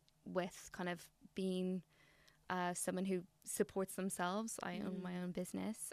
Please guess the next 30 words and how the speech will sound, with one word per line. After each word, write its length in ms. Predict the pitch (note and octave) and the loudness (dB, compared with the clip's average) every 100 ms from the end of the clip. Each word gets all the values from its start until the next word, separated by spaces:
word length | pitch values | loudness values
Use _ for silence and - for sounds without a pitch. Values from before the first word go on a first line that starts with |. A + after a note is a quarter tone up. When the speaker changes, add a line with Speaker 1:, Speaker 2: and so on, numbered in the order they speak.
| - | -4
Speaker 1:
and, 500 | F3+ F3 F3 F3 - - - - - - - | -4 -4 -6 -6 -10 -14 -20 -20 -20 -20 -4
um, 280 | F#3 F3 F3+ | 0 2 2
that's 280 | F3+ - G3 | 0 -2 -4
really 160 | F3+ | -2
terrifying 560 | - F#3 - F3+ G3+ E4 | 0 -2 0 2 4 4
<laughs> 60 | - | 2
to 120 | G3+ | 2
do. 320 | F#3 G3 D4 - - - | 4 4 2 -2 -6 4
And 180 | A#3+ | 6
yeah, 400 | A#3+ B3 D4 D#3 - | 8 6 6 4 4
so, 540 | - A#3+ A3+ A3 G#3+ | 8 10 10 8 6
I 60 | G#3+ | 6
mean, 220 | A3 G#3+ | 6 6
once 300 | G#3+ B3 A#3+ | 8 8 6
I 200 | A3+ G#3 | 6 4
kind 180 | G3 G3+ | 4 2
of 80 | G3+ | 2
came 300 | - G3+ G3 | 2 2 4
out, 240 | F#3 F#3+ - | 4 4 2
then 180 | F#3+ | 4
I 220 | F#3 F#3 F#3+ | 4 4 2
published 460 | - G3 F#3+ G3+ - | 0 2 4 4 4
my 100 | G3 | 2
third 380 | - - F#3 F3+ | 2 4 4 4
book, 240 | F#3 - | 0 2
which 200 | F#3+ - | -2 0
is 140 | F#3 - | -2 0
The 100 | F#3+ | -4
Female 380 | - F#3 F#3 G3 | 0 2 2 0
Factor, 600 | - F#3+ - F3+ G3 | 2 0 0 0 0